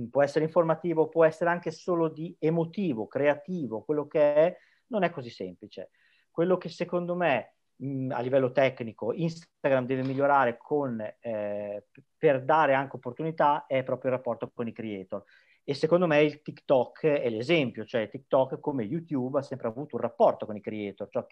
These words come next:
con chi crea il contenuto. Il mondo Zuckerberg un pochino ha sempre dato di naso a questa cosa.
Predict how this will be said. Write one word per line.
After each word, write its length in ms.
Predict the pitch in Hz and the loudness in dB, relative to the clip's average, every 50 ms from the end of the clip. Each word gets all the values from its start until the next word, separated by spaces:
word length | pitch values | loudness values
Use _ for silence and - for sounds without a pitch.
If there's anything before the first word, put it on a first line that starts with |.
| _ _ _ _ _ _ _ | _ _ _ _ _ _ _
con 220 | - 160 151 135 | -2 0 0 0
chi 160 | - 151 135 | -4 -10 -10
crea 280 | - - 156 143 139 135 | -4 0 4 4 6 6
il 80 | 127 - | 4 2
contenuto. 680 | - 123 120 117 - 123 117 107 101 95 - - 107 _ _ _ _ _ _ _ - | -2 -6 -8 -8 -8 -8 -8 -8 -10 -14 -18 -20 -20 _ _ _ _ _ _ _ -14
Il 120 | 147 156 | -10 -6
mondo 680 | 165 180 196 196 190 180 165 143 131 139 127 123 - - - 131 | -4 0 2 2 2 2 0 0 2 2 2 2 0 -4 -6 0
Zuckerberg 680 | 139 151 127 151 - 160 156 147 151 151 131 120 - 123 | 2 2 2 2 2 -2 0 4 4 4 4 4 0 -6
un 200 | 147 147 151 131 | -10 -10 -10 -6
pochino 640 | - 175 165 170 - - 131 120 120 117 117 123 127 | -4 -4 -4 -4 -6 -10 -10 -8 -6 -6 -2 -2 -2
ha 80 | 120 110 | -2 -4
sempre 200 | - 135 - 110 | -6 -10 -6 -4
dato 220 | 107 110 - 107 | -4 -4 -4 -6
di 100 | 101 110 | -6 -4
naso 360 | 135 160 135 101 92 90 - | -2 -2 -2 -2 -4 -8 -12
a 40 | 98 | -14
questa 220 | - 101 - - 110 | -16 -12 -12 -12 -10
cosa. 420 | - 110 95 95 92 90 92 - | -8 -8 -8 -8 -10 -12 -16 -18